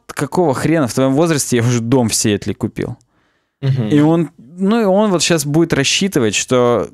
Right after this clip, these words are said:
Speaker 1: к-, сколько раньше стоили дома и сколько сейчас, это две большие разницы. Вот, говорит, в большинстве сейчас, э, есть классические люди, типа там,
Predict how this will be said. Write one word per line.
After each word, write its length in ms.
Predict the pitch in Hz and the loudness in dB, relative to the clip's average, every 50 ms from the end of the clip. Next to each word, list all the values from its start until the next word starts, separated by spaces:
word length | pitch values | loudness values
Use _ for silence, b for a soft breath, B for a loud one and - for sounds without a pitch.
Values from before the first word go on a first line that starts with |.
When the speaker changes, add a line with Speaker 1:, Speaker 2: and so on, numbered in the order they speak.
| - _ _ | -16 _ _
Speaker 1:
к-, 240 | - - - - 117 | -20 -20 -10 -8 -8
сколько 420 | - - - 160 165 151 - 151 | -8 -2 0 0 0 2 2 2
раньше 340 | 147 170 220 240 - - - | 2 2 2 0 0 -2 -2
стоили 360 | - - 151 139 135 123 117 | 0 2 2 2 4 2 2
дома 260 | 110 120 127 147 143 | 2 2 2 2 0
и 40 | 127 | 0
сколько 280 | - - 131 123 - 123 | -2 -4 -6 -6 -4 -4
сейчас, 400 | - - - - 190 190 - 139 | -4 -4 -2 -2 -2 -2 -2 -2
это 140 | 117 113 | -4 -4
две 180 | 107 117 139 151 | -2 -2 -2 0
большие 360 | 147 135 123 - - 139 131 | 0 -2 -2 -2 -2 0 0
разницы. 520 | 123 117 104 98 113 - 101 - - - B B B B B B B B B - | 2 0 0 -2 -4 -8 -8 -8 -8 -8 B B B B B B B B B -2
Вот, 140 | 214 240 247 | -2 0 0
говорит, 260 | 208 196 160 139 - | 0 0 -2 -2 -4
в 120 | 135 131 | -4 -2
большинстве 560 | 151 170 180 - - 208 - - - 277 294 | -2 -2 -2 -2 -2 -2 -4 -2 -2 -2 -2
сейчас, 600 | - - 190 165 - - 185 196 175 - - - | -2 -2 -4 -2 -2 0 0 0 0 -2 -4 -2
э, 260 | 131 123 120 117 104 - - 104 139 | -2 0 0 0 -2 -4 -6 -6 -6
есть 320 | 147 139 170 185 180 - - | -2 0 0 -2 -2 -4 -4
классические 680 | - 156 151 143 - 196 180 - - - - 135 131 127 | -2 -2 0 0 0 -2 -2 -2 -4 -4 -2 0 0 2
люди, 280 | 131 147 170 143 117 107 | 2 0 0 -2 -4 -6
типа 280 | - 113 101 92 98 | -6 -6 -4 -4 -6
там, 280 | - - 101 95 87 | -4 -4 -4 -4 -6